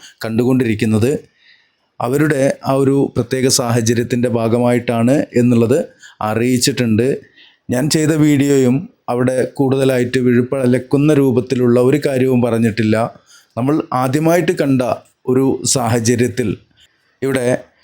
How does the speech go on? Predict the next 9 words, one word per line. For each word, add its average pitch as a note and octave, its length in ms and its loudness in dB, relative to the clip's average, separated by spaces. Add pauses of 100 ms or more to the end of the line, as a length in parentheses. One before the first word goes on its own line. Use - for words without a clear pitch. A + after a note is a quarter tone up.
(160)
കേരളത്തിൻ്റെ B2+ 720 0 (240)
വടക്ക് A#2+ 340 -4
ഭാഗത്ത് B2 460 -2 (720)
ഖബർ B2 300 -2
കൊണ്ട് C#3+ 340 2 (580)
ചെയ്യുന്ന B2 340 2 (220)
പല B2+ 220 -2
കാര്യങ്ങളും B2 560 0
കണ്ട് A2+ 260 0